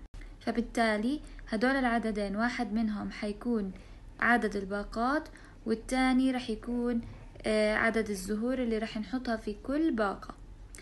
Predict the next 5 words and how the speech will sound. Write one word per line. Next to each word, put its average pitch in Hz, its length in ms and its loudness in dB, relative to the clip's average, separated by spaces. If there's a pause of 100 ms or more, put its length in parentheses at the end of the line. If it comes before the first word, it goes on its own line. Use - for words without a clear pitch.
(280)
خلينا 311 340 4
نحسب 254 560 0 (180)
العوامل 226 960 4
للخمسة 208 540 -2
وستين. 208 520 -6